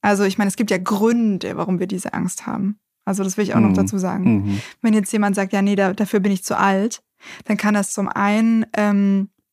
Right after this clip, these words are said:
Speaker 1: ein innerer Zweifel sein, aber es kann halt auch echt einfach was Gelerntes aus dem, aus der Gesellschaft
Speaker 2: Ja,
Speaker 1: sein.
Speaker 2: wird ja auch vorgelebt, ne? Also du siehst im Fernsehen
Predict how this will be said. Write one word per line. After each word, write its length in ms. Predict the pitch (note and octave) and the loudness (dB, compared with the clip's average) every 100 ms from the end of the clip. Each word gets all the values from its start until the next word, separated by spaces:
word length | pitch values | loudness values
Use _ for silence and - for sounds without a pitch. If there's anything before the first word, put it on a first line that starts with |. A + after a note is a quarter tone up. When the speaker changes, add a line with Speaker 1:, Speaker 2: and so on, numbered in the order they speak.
| _ - | _ -6
Speaker 1:
ein 80 | F#3+ | -4
innerer 420 | - A3+ B3 A#3+ | 0 2 2 0
Zweifel 680 | A#3 G#3+ A3 A3+ A#3 A#3 - - | -2 0 0 2 2 2 -2 -2
sein, 440 | G#3 G3+ A#3 C#4 - - | 0 2 0 -2 -8 -12
aber 100 | - | -4
es 100 | F#3+ - | -4 -2
kann 140 | G#3 | 0
halt 100 | G3+ | 0
auch 120 | F3+ - | -2 -4
echt 220 | A3 - | -4 -2
einfach 220 | G#3 G3 F#3 | -2 -2 -2
was 180 | G3 | -2
Gelerntes 480 | - F#3+ F#3+ G3 A3 | -2 0 2 0 -2
aus 180 | - G#3 | -2 -2
dem, 140 | G#3+ | -2
aus 140 | - G#3 | -2 -4
der 120 | G#3+ | -4
Gesellschaft 440 | G3 G#3 A#3+ F#3+ G3+ | -2 -2 -2 0 0
Speaker 2:
Ja, 80 | |
Speaker 1:
sein. 100 | F#3+ | 2
Speaker 2:
wird 120 | F3+ F3+ | 2 2
ja 80 | |
auch 100 | - - | 0 -2
vorgelebt, 600 | - G#2 F#2+ F#2 F#2 - | 0 0 2 0 -2 -2
ne? 260 | G2+ A#2 - | -2 -2 -2
Also 200 | A2+ G2 | -2 -2
du 100 | G#2 | -2
siehst 420 | G2 G#2 - - - - - - | 0 -2 -2 -8 -20 -20 -20 -6
im 120 | - G#2 | -2 -2
Fernsehen 920 | - G#2 G#2 G2+ - G2+ G2+ F#2+ | 0 2 2 0 -2 -2 0 0